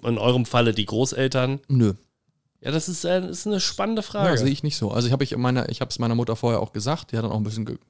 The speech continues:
Speaker 1: Ja.
Speaker 2: geknautscht geguckt, als ich gesagt hab, „Wir entscheiden, wann ihr kommt.“ So, und
Speaker 1: Ja.
Speaker 2: wenn das eine Woche nach der Geburt ist, ist das eine Woche nach der Geburt.
Speaker 1: Ist ja irgendwie auch voll,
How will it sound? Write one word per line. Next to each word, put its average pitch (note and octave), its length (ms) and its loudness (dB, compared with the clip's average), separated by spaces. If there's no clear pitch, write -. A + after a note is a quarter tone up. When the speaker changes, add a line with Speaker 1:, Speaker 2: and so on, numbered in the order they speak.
Speaker 1:
Ja. G2 200 -6
Speaker 2:
geknautscht A2+ 400 0
geguckt, D#3 320 -2
als C#3 140 0
ich - 40 -10
gesagt C3+ 180 0
hab, B2 220 -4
„Wir C#3+ 460 0
entscheiden, A#2 420 0
wann A2+ 140 0
ihr A2 80 -4
kommt.“ - 280 -6
So, G#2 260 -6
und A2+ 220 -6
Speaker 1:
Ja. B2+ 100 -4
Speaker 2:
wenn A#2 100 2
das A#2 240 -2
eine A#2+ 100 2
Woche B2 320 0
nach A#2+ 140 -2
der B2 100 -2
Geburt A#2 280 -2
ist, - 100 -12
ist A#2 160 -4
das - 100 -8
eine A2 80 -2
Woche A2 180 -4
nach A2 140 -6
der A2 120 -6
Geburt. G#2+ 260 -8
Speaker 1:
Ist - 180 -4
ja D#3 280 2
irgendwie F3 340 2
auch D#3+ 160 -2
voll, D#3 320 -2